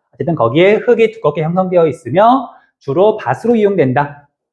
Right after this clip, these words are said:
아니, 물이 빠져나가는 곳이니까 근데 지표수는 없어요. 그 지표면에 물이 부족하니까 논농사는 지을 수가 없고 밭농사로 이용된다. 자, 그다음 하나만 더 적어, 적어 놓을게요.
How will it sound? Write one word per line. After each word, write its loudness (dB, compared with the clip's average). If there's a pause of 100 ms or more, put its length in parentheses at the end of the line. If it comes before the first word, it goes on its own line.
(560)
아니, 4
물이 2
빠져나가는 2
곳이니까 0 (520)
근데 -4
지표수는 0
없어요. 0 (140)
그 -8
지표면에 2
물이 2
부족하니까 -2
논농사는 0
지을 0
수가 -4
없고 -2 (300)
밭농사로 0
이용된다. -4 (640)
자, 0
그다음 2
하나만 4
더 0
적어, -2
적어 0
놓을게요. 0